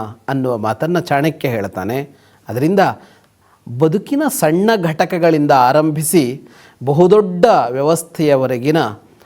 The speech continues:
ನಾಯಕರುಗಳು ಯೋಗ್ಯರಾಗಿರಬೇಕು.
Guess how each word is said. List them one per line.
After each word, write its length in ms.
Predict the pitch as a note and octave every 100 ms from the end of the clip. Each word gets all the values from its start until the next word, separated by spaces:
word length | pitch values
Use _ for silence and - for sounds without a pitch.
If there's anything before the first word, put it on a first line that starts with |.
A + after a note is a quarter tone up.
| _ -
ನಾಯಕರುಗಳು 1160 | A2 G#2+ C3+ G3 B3 A#3+ G#3+ F3 E3+ D#3 A#2 D#3 _ _ _ _ A#2
ಯೋಗ್ಯರಾಗಿರಬೇಕು. 1500 | C#3+ E3 D3 D3 G#3 F3 C#3 A#2+ F#2+ F#2+ - C3 C#3+ D3 -